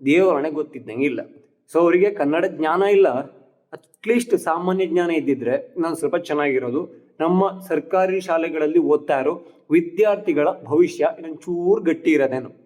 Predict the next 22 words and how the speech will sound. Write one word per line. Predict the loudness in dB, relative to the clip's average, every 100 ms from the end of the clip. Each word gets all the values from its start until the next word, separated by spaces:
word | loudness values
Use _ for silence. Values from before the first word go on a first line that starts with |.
| _ _
ಯಾಕೆ | 0 0 0
ಈ | -2
ಮಾತನ್ನ | 0 0 0 0
ಹೇಳ್ತಾ | 2 2 2
ಇದ್ದೀನಿ | -2 -4
ಅಂತ | -6
ಕೇಳಿದ್ರೆ, | -4 -2 -2 -2 -2 -2 -6 _ _ _ _ _ _ _ _ 2
ಈಗ | 4 4
ಶಿಕ್ಷಣದ | 0 -4 0 0 2 0 2 2 0
ಒಂದು | 0 2 2 2 0
ಮೂಲ | -2 2 2 4 0 0
ಧ್ಯೇಯ | 0 2 4
ಏನು? | 2 2 0 -2 -6 -18 _ _ _ 2
ಎಲ್ಲರಿಗೂ | 2 2 -2 -2
ಶಿಕ್ಷಣ | -2 -2 -2
ಸಿಗ್ಬೇಕು, | -2 -2 -2 -2 0 0 -2 _ _ _
ಹಾಗೆ | -4 0 0 0
ಮಕ್ಕಳಲ್ಲಿ | -2 -2 0 0 2 0 -2 -12 _
ಭೇದ | 0 4 4
ಭಾವ | 2 0 2 0 0
ಮೂಡಬಾರ್ದು | 0 0 0 -2 -6 -6
ಅಂತ. | -6